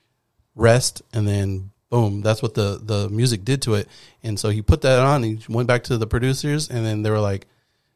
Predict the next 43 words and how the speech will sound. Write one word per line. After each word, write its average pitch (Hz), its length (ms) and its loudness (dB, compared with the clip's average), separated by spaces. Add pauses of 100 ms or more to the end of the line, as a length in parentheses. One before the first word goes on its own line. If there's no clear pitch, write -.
(180)
"Oh 120 80 -4
my 104 160 -6
gosh, 117 240 -4
this 127 240 -8
movie 101 240 -6
is 92 120 -6
terrifying." 101 800 0
Like, 107 260 -6 (460)
and 107 140 -6
so 104 400 -2
I, 117 200 -2
I 135 60 -6
mean, 120 180 -2
just 151 240 -6
those 156 160 0
little 151 400 -2
tidbits 123 540 -4 (180)
to - 140 -6
know 110 140 0
about 107 280 2
it, 107 260 -6
you 123 120 -14
know, 104 120 -6
kinda 104 440 -2
helps 107 260 -4
me 110 160 -4
out 107 260 -4 (720)
a 113 40 -10
lot 110 260 4
more, 107 520 0 (140)
uh, 104 280 -6 (280)
lets 127 240 -6
me 117 120 -2
appreciate 107 420 -2
it 101 40 -6
a 101 40 -6
lot 95 180 -6
more, 104 140 -6
I 98 80 -6
guess 104 380 -8
I - 20 -12
would 107 160 -12
say. 107 220 -8